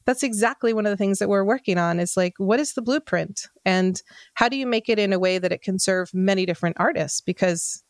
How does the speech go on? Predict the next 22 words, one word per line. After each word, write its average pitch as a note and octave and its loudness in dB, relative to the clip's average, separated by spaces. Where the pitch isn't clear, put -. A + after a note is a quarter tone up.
not G3 0
everyone G3 0
wants F3 0
to E3+ -2
do F#3 0
things E3+ -2
exactly E3+ 0
the D#3+ -4
same. - -2
So F3 -2
yeah, A#3+ 2
I, G3 2
I G3+ 0
love G#3 0
the G3+ -2
word F#3 -2
blueprint. - -4
We're, F3 -2
we're E3+ -2
completely F3+ 0
in, E3 0
in E3 -4